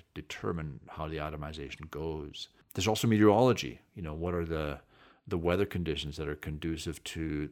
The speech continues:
the proper placement of the spray? What is an inversion? You know, what are, what are turbulent atmospheric conditions? What do they do? How can they help or harm? There's ph-, physiology, like the,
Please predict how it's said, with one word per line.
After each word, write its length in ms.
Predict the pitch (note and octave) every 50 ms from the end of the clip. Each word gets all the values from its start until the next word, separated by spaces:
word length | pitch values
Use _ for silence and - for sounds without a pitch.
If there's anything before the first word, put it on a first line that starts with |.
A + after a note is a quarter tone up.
| - -
the 80 | - D#2+
proper 280 | - D2+ D2+ D#2+ D#2
placement 380 | - - - D#2+ - - D#2 D#2
of 80 | D2+
the 80 | C#2+ D2+
spray? 460 | - - - - D#3 E3+ A#2 D#2 D2+
What 200 | D#2+ F2 F2+ F2
is 120 | E2+ D#2+ E2
an 80 | E2
inversion? 760 | D#2+ D#2+ D#2+ D#2+ - - F2 F2 F2 E2+ D#2+ D2+ D2 D2 D#2 D2+ -
You 80 | F#2
know, 120 | E2+ D#2 D#2
what 200 | D#2+ E2+ F2 F2+
are, 240 | E2+ D#2+ D#2 D#2 D2+ -
what 180 | F2+ F#2 F2
are 140 | E2+ E2 D#2
turbulent 420 | - - - F2+ E2 F2 E2 D#2+ C#2+
atmospheric 440 | B1 - - D#2 - - E2+ D2+ -
conditions? 340 | - D#2+ F2 F2 D#2 D2 E2
What 120 | E2+ F2+
do 60 | F2
they 80 | E2 D#2+
do? 420 | D#2 D#2 - F2+ F#2 F2 D#2+ - C#2
How 100 | D2 D#2
can 200 | - - D#2 D#2
they 100 | D2+ D2
help 380 | C#2+ C#2+ D2+ D#2 D2+ D#2 -
or 80 | E2+ D2+
harm? 580 | D2 D#2 D#2 D2+ D2+ D#2 D2 C#2+ C#2 C2 A#1+ - _ _ - - - - - - - - - - _ _
There's 360 | - G#2+ G#2+ G2+ G2 - - -
ph-, 560 | - _ _ _ _ _ _ _ - - - - - _ _ -
physiology, 800 | - - G#2 F2 F#2+ F#2 F2 E2+ A2 A#2 G2+ - D2+ A#1+ C2+ E2+ G#2
like 180 | F#2 E2 D#2 -
the, 120 | - D#2